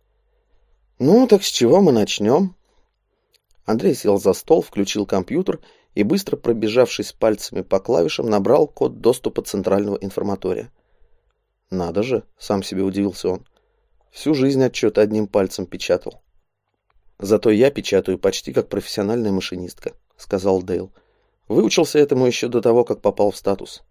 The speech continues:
«Кстати, как ты оказался в статусе?» «Примерно так же, как и ты. Для работы на одной из планет статусу понадобился человек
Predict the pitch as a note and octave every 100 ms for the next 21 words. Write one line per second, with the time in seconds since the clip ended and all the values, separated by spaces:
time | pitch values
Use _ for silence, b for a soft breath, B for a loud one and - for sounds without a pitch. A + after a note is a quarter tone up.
0 | _ _ _ _ _ _ _ _ _ _
1 | - - D#3+ G3 F3 - F3 F3 E3+ -
2 | - B2 - - - _ _ _ _ _
3 | _ _ _ _ - A2 C3+ G3 B2 B2
4 | C3 G#2 G2+ G2+ - G#2 G2+ _ _ _
5 | _ _ _ - G#2+ A#2 C#3+ F3+ F#3 B2+
6 | A#2+ B2 D3 - - A2+ A#2+ - - A#2
7 | A2 - A2+ A#2 A2+ G#2+ - G2 A2 A2+
8 | B2+ -